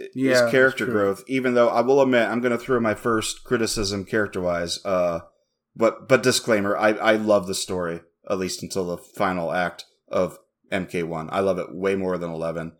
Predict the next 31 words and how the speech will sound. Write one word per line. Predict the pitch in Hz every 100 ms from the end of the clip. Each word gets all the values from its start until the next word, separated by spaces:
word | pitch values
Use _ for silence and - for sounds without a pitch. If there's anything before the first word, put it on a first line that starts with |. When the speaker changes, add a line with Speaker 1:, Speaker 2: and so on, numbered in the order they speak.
| _ _ -
Speaker 2:
I | 90
want | 90 78
more | 92 98 101 98 87
of | 92 87 85 -
what | - 87
they | 87
did | 85 87 82
in | 82
the | 82
first | - 87 -
part | - 87 82
of |
it | 82 - _
than | 90
they | 85
did | 82 82
in | 82
the |
latter. | 80 82 80 80 - _ _ _ _ -
But | 117 110 - - _ _ _ _ _ _ _ _ _ _ _ _
Raiden, | 107 113 127 143 151 -
for, | 123 - -
for | 120
fair | 104 127 123
criticism, | - 147 135 151 156 160 _ _ _ _ _ _ _
I | -
wanna | 220 214
say, | - 170 165
even | 151 156
though | 147
I, | 117